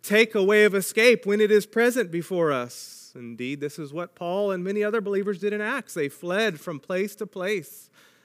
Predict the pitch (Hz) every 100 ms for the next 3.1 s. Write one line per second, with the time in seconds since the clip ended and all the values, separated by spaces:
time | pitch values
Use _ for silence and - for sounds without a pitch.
0 | _ - 139 143 160 156 147 151 143 -
1 | 160 160 143 - 120 123 170 175 233 302
2 | - 196 143 135 127 113 - 117 104 104